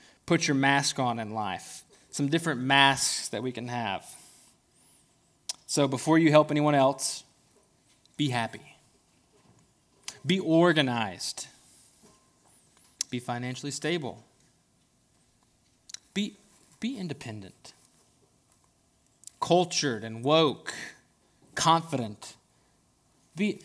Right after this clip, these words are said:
be at peace. Oh. Be knowledgeable.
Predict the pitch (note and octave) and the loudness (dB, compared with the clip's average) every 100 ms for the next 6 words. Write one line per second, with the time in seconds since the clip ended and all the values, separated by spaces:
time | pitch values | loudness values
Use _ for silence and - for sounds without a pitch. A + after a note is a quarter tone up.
0 | - _ _ _ D3+ D#3+ - B2+ G2 - | -20 _ _ _ -6 -6 -8 -8 -6 -6
1 | - - - _ _ _ _ _ _ _ | -6 -8 -16 _ _ _ _ _ _ _
2 | _ _ _ _ _ _ _ _ _ _ | _ _ _ _ _ _ _ _ _ _
3 | - - G#2+ F#2 - - _ _ _ _ | -18 -14 -14 -16 -20 -20 _ _ _ _
4 | _ _ _ _ _ _ _ _ _ _ | _ _ _ _ _ _ _ _ _ _
5 | _ _ _ _ - - F#3 G3+ E3 D#3+ | _ _ _ _ -20 -6 0 6 10 12
6 | F3 C#3+ C#3 A#2 - | 12 6 0 -8 -12